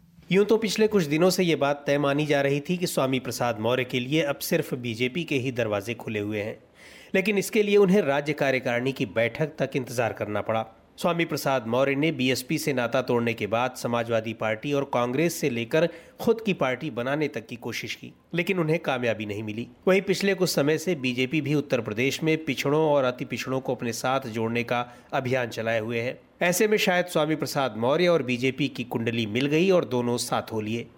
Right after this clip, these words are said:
लेकिन सवाल उठता है कि अरसे से बीजेपी और उसकी विचारधारा को कोसने वाले मौर्य को बीजेपी कैसे स्वीकार कर पाएगी?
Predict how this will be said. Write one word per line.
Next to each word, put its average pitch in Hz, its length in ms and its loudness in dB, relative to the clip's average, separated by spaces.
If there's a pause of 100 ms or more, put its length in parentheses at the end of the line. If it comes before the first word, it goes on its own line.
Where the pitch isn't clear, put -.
लेकिन 196 180 4
सवाल 180 360 4
उठता 165 280 4
है 170 160 2
कि 190 100 0
अरसे 156 420 0
से 185 160 2
बीजेपी 135 500 2
और 165 140 6
उसकी 143 240 0
विचारधारा 120 680 0
को 156 220 -2
कोसने 170 460 0
वाले 135 300 2
मौर्य 139 320 2
को 92 260 -6 (340)
बीजेपी 147 420 2
कैसे 156 340 -2
स्वीकार 117 380 -2
कर 110 140 -2
पाएगी? 110 400 -2